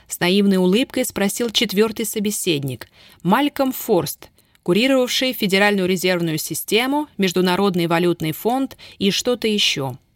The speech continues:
«Картины, если угодно, нам никто не поручал влезть глубже, чем положено», ответил Вайнер. «А разве кто-нибудь влезает?» шутливо выставил перед собой ладони лорд Харадан, у которого лорд было не титулом,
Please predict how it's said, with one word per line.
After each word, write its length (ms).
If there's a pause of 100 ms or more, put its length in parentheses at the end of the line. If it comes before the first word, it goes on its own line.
(720)
«Картины, 500
если 360
угодно, 680
нам 220
никто 260
не 140
поручал 560
влезть 320
глубже, 440
чем 260
положено», 720 (240)
ответил 520
Вайнер. 480 (560)
«А 100
разве 380
кто-нибудь 560
влезает?» 640 (220)
шутливо 480
выставил 460
перед 280
собой 320
ладони 640
лорд 320
Харадан, 600 (400)
у 80
которого 500
лорд 460
было 260
не 180
титулом, 600